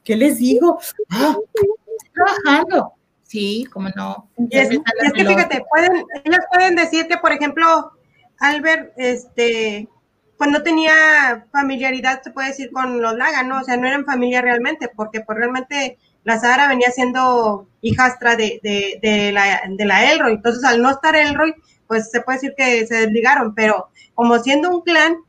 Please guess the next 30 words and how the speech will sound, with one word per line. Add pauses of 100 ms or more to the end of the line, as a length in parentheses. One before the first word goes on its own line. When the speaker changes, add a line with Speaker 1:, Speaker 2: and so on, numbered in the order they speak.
(720)
Speaker 2:
ellos, (460)
eh,
tipo, (140)
protegen
a
esa
familia,
¿no? (1120)
Speaker 1:
Sí, (380)
no,
pero
mira,
por
ejemplo, (440)
Speaker 2:
Sí, (340)
no
sé
si (280)
Speaker 1:
aquí (120)
vemos
esto,
si,
si
nos
mantenemos
a
la
idea
de
que